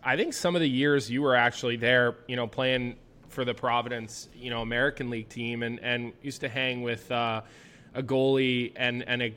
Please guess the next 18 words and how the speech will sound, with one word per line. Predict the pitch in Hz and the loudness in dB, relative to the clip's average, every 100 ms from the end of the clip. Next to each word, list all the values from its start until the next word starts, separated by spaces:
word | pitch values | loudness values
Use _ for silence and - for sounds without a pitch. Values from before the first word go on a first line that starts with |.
| - | -4
and | 123 117 | -2 -2
a | |
forward, | 110 143 135 131 123 | -4 0 2 2 0
Chris | - 143 135 | 0 -2 0
Sayers | - 120 120 120 | 2 4 4 2
and | 120 | 0
Anthony | 120 117 127 117 | -2 -2 -4 -4
Borelli. | 110 113 120 120 | -2 0 2 2
They | 117 | 2
were | 120 117 | 2 2
buddies | 110 120 127 117 | 0 0 0 -2
of | 117 | -2
mine | 113 113 | -2 -2
from | 117 110 | -6 -6
kinda | 127 117 | -4 -2
growing | 110 117 113 | -4 -4 -2
up, | 117 120 117 | -2 -2 -2
and, | 117 117 | -6 -6